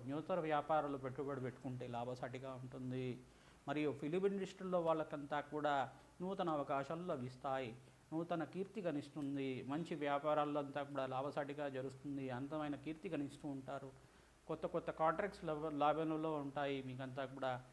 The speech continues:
భూ సంబంధమైన వ్యాపారంలో ఉండే వాళ్ళకి భూమిని అమ్మకాలు చేసుకోవడం వల్ల కూడా లాభాన్ని గడిస్తారు. తద్వారా మంచి ఫలితాలు రావడానికి ఆస్కారం ఉంటుంది.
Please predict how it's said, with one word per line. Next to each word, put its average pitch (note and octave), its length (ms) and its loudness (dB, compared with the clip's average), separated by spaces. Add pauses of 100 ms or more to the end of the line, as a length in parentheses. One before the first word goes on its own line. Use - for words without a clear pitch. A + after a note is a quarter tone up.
(320)
భూ G#3 120 6
సంబంధమైన E3 500 2
వ్యాపారంలో D3+ 720 4
ఉండే C#3+ 200 2
వాళ్ళకి C#3+ 340 0
భూమిని D#3 380 2
అమ్మకాలు F3+ 440 4
చేసుకోవడం E3 500 0
వల్ల D3 180 0
కూడా C#3+ 220 0
లాభాన్ని D3 440 4
గడిస్తారు. C3+ 720 -4
తద్వారా C3+ 400 0
మంచి C3+ 260 -6
ఫలితాలు D3 420 -2
రావడానికి C#3 360 -2
ఆస్కారం C3 360 -6
ఉంటుంది. C3 400 -6